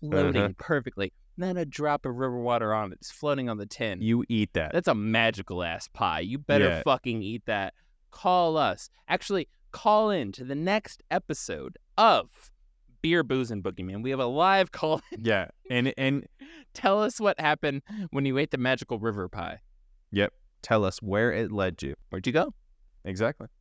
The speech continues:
Speaker 2: Well, it could have led you to Prince George's County, Maryland, where the next cryptid is. The Goat Man of Prince George's County.
Speaker 1: <laughs>
Speaker 2: So, <laughs> Gil has been practicing his goat noise for a while, so he's super happy to let this out.
Speaker 1: Weeks.
Speaker 2: Yep, for weeks.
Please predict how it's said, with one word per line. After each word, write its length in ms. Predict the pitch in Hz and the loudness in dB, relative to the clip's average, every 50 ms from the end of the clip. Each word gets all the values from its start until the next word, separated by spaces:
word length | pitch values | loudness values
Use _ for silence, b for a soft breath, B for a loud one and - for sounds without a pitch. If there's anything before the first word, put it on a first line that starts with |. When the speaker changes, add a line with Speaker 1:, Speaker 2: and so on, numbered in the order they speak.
| _ _ | _ _
Speaker 2:
Well, 200 | - 117 156 - - _ _ - | -2 -2 -2 -2 -6 _ _ -10
it 140 | 135 - - | -10 -8 -2
could 160 | - 165 180 | 0 2 2
have 80 | 190 147 | 2 2
led 240 | 123 120 117 104 107 | 2 2 2 2 0
you 180 | 113 120 135 - - | -2 -2 -2 -4 -6
to 240 | - 131 127 131 131 | -4 -2 -2 -2 -2
Prince 360 | - - 117 110 117 - - | -4 -4 -2 -2 -2 -2 -4
George's 420 | - 113 110 110 98 98 92 - | -4 -2 0 0 0 -2 -4 -4
County, 300 | - - 104 98 95 92 92 | -4 -2 -2 0 0 0 0
Maryland, 580 | 92 104 131 170 165 101 82 76 95 135 - - _ _ | 0 2 2 2 0 -2 -4 -6 -10 -12 -14 -18 _ _
where 160 | - 107 120 135 | -2 0 2 2
the 100 | 135 147 | 2 2
next 240 | 147 151 156 - - | 2 0 -2 -2 -6
cryptid 540 | - - 180 180 - - - 98 87 80 - - | -4 0 0 0 0 0 -2 -2 -2 -2 -6 -8
is. 520 | - 90 71 - - - - - - - - _ _ _ _ - _ _ - | -8 -8 -8 -8 -12 -16 -18 -18 -18 -20 -20 _ _ _ _ -20 _ _ -16
The 220 | 113 104 131 131 | -4 0 0 0
Goat 460 | 113 92 92 101 104 156 208 - - - | 0 0 -2 2 2 2 2 2 -2 -6
Man 460 | 101 95 92 87 76 67 62 50 - - - _ | -4 -2 -2 -2 -4 -6 -10 -14 -16 -20 -10 _
of 220 | - 98 90 - _ | -6 -6 -6 -6 _
Prince 320 | - 123 143 151 - - | -4 -2 -2 -2 -4 -6
George's 400 | - 107 113 127 127 143 147 - | -2 0 0 0 0 -2 -6 -6
County. 540 | - - - 107 113 120 104 92 78 71 - | -10 -8 -2 0 2 2 2 0 -2 -6 -4
Speaker 1:
<laughs> 680 | - 190 - 233 247 254 262 247 254 240 240 220 208 220 | -6 -4 -2 -2 -2 0 0 0 -2 -2 -4 -4 -6 -4
Speaker 2:
So, 260 | - 202 - 139 135 - _ - | -2 0 0 0 0 -2 _ -4
<laughs> 840 | 185 196 - - - 214 - - _ _ _ _ - - _ _ _ - | -2 -2 -2 0 0 0 0 0 _ _ _ _ -20 -20 _ _ _ -2
Gil 120 | 107 110 | 0 2
has 80 | 120 117 | 2 0
been 160 | - 117 110 | 0 -2 -2
practicing 380 | 95 120 117 113 - - 123 117 | 2 2 2 2 2 0 0 0
his 120 | 113 101 | 0 0
goat 220 | 95 123 127 110 - | 0 0 0 0 0
noise 300 | 98 101 95 95 92 - | -2 -4 -4 -4 -4 -4
for 160 | - 104 98 | -2 0 0
a 80 | 92 | 2
while, 260 | 95 104 101 92 92 101 | 4 4 4 4 4 2
so 140 | - - | 0 -4
he's 120 | 92 90 - | -4 -4 -6
super 360 | - - 131 127 123 123 120 | -6 -4 -2 -2 0 0 0
happy 260 | 123 117 110 113 107 | 0 0 0 -2 -2
to 80 | 101 104 | -2 -2
let 200 | 101 98 95 - | -2 -2 -2 -2
this 180 | 107 98 - - | -4 -6 -4 -2
out. 260 | 98 92 123 156 - - | -2 0 0 0 -2 -4
Speaker 1:
Weeks. 360 | - 92 87 87 90 87 - - | -6 -4 0 0 0 0 0 -2
Speaker 2:
Yep, 140 | 104 98 - | -4 -4 -4
for 260 | - - - 117 113 | -8 -10 -8 -6 -6
weeks. 600 | 113 110 117 135 143 123 - - - - - - | -6 -6 -6 -6 -4 -6 -6 -8 -14 -16 -16 -18